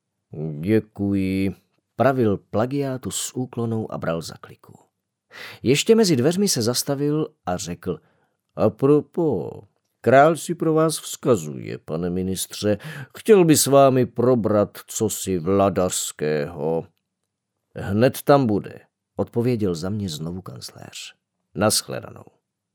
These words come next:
Když rádce Plagiátus odešel, rozhostilo se ticho.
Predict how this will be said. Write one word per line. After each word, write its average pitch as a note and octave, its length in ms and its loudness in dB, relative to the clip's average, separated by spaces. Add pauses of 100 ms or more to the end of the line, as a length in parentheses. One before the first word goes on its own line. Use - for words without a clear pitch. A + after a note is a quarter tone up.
(760)
Když G#2 260 -2
rádce C#3+ 380 -2
Plagiátus D3+ 600 -6
odešel, C3 680 -6
rozhostilo G#2 580 -2
se F#2 160 -8
ticho. - 400 -20